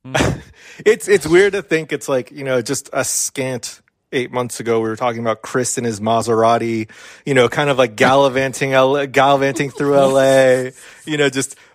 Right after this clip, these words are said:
Speaker 2: posting, like, Instagram stories of, of dashboard playing on the Maserati screen, just the,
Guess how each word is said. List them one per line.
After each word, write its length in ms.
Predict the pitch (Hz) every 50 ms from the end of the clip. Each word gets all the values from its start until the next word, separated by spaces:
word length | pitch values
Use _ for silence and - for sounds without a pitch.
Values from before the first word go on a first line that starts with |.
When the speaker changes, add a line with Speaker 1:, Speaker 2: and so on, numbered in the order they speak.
| _ - -
Speaker 2:
posting, 500 | - 190 190 185 - - - 180 175 165
like, 300 | 156 151 143 - - _
Instagram 720 | - 180 185 185 151 - - 175 160 160 165 160 160 156 156
stories 640 | - - - 175 165 160 147 139 131 123 120 110 110
of, 160 | 123 117 113 123
of 340 | - 135 123 110 104 101
dashboard 680 | - 170 165 165 156 - - - 143 127 120 110 104 -
playing 320 | - 156 151 151 147 143
on 220 | 143 139 139 135
the 100 | 127 123
Maserati 680 | 120 123 135 135 139 139 131 143 139 139 135 131 131 127
screen, 500 | - - - - 143 143 135 127 120 113
just 180 | 110 117 - -
the, 120 | 107 101